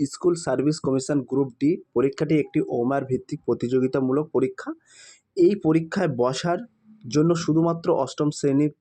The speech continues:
যোগ্যতা পাস থাকলে আবেদনকারীরা এই পরীক্ষাটি দিতে পারবে। তো যে কোনো গভর্নমেন্ট সরকার দ্বারা স্বীকৃত প্রতিষ্ঠান থেকে তোমরা যদি অষ্টম শ্রেণী পাস করে থাকো, তাহলে কিন্তু এখানে তোমরা আবেদন করতে পারবে এবং এই পরীক্ষায় বসতে পারবে।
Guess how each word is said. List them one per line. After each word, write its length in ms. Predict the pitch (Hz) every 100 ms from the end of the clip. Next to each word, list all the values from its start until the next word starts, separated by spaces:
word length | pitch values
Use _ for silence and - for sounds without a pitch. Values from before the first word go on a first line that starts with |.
| _ 131
যোগ্যতা 460 | 127 120 127 120 131
পাস 240 | - 127 -
থাকলে 260 | 139 135 156 -
আবেদনকারীরা 680 | 120 110 113 113 117 135
এই 200 | - 139 117
পরীক্ষাটি 520 | 120 110 - 123 180 - 113
দিতে 240 | 113 127
পারবে। 320 | 123 120 104 - _ _ - _ -
তো 80 |
যে 180 | 139 135
কোনো 240 | 135 175 175
গভর্নমেন্ট 500 | 131 135 147 156 156
সরকার 480 | - 123 143 135 131
দ্বারা 160 | 131
স্বীকৃত 420 | 131 - - 143
প্রতিষ্ঠান 600 | 147 131 127 147 - 165 165
থেকে 200 | 160 147
তোমরা 320 | 147 123 123
যদি 380 | 123 131 135 196 - _ _ _ _ _ _ _ -
অষ্টম 300 | 131 - 180
শ্রেণী 260 | 165 185
পাস 260 | 180 151 139
করে 160 | - 160
থাকো, 300 | 156 139 170
তাহলে 320 | 147 135 135
কিন্তু 280 | 139 135 135
এখানে 340 | 117 120 160
তোমরা 360 | 160 113 143 285 _ _ _
আবেদন 440 | - 113 113 127 165
করতে 340 | 165 117 -
পারবে 360 | 131 120 110 113
এবং 160 | 113 151
এই 100 | - 131
পরীক্ষায় 340 | 110 104 - 180
বসতে 380 | 117 104 - 123
পারবে। 300 | 120 104